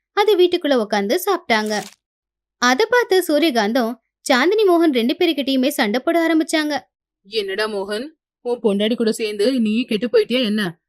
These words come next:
Speaker 2: யாராவது இவ்ளோ சாப்பிடுவாங்களா? அதுவும் வெளியே இருந்து ஆர்டர் பண்ணி, வீணா பணத்தை நீ செலவு பண்ணிக்கிட்டு இருக்கடா."
Speaker 1: அப்படின்னு அவங்கள திட்டிட்டு போயிட்டாங்க. கவலையில தலை குனிஞ்சு நின்னா மோகன்.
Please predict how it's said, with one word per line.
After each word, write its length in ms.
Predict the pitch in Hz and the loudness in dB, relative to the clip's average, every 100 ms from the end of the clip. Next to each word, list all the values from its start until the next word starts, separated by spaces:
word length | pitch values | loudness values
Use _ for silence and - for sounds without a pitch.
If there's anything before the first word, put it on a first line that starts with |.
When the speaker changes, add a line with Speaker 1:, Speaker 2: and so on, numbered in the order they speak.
| _ - | _ -6
Speaker 2:
யாராவது 500 | 214 196 226 214 233 | -2 0 0 -2 -4
இவ்ளோ 240 | 190 226 | -4 -4
சாப்பிடுவாங்களா? 640 | 240 202 214 202 180 175 254 - _ _ | -2 0 0 0 0 -2 -4 -6 _ _
அதுவும் 420 | - 226 196 220 226 | -4 -2 0 -2 -2
வெளியே 260 | 190 220 | -2 0
இருந்து 220 | 214 208 | -2 -2
ஆர்டர் 320 | 220 190 440 440 | -4 -2 -2 0
பண்ணி, 460 | 208 196 254 285 _ _ _ - | 0 2 0 -2 _ _ _ -2
வீணா 420 | 220 247 214 247 | 2 4 2 2
பணத்தை 360 | 226 202 202 | 0 -2 -2
நீ 200 | 214 226 | -6 -4
செலவு 340 | 262 220 202 226 | -2 0 0 0
பண்ணிக்கிட்டு 340 | 226 220 208 | 0 -2 -4
இருக்கடா." 320 | 214 202 214 262 _ _ _ _ _ - - _ - | 0 0 0 -4 _ _ _ _ _ -20 -20 _ -2
Speaker 1:
அப்படின்னு 340 | 262 254 330 494 415 | -2 2 2 2 4
அவங்கள 160 | 349 330 | 4 2
திட்டிட்டு 340 | 294 370 359 254 339 | 0 0 2 0 2
போயிட்டாங்க. 480 | 277 214 214 208 170 - - _ _ - | 0 0 -2 -2 -4 -8 -18 _ _ 0
கவலையில 460 | 320 427 453 359 262 349 - | 2 2 4 4 2 0 -4
தலை 240 | 294 285 381 | -2 0 2
குனிஞ்சு 260 | 392 311 | 2 2
நின்னா 260 | 269 220 220 320 | 0 0 0 2
மோகன். 360 | 277 233 220 | 0 0 -4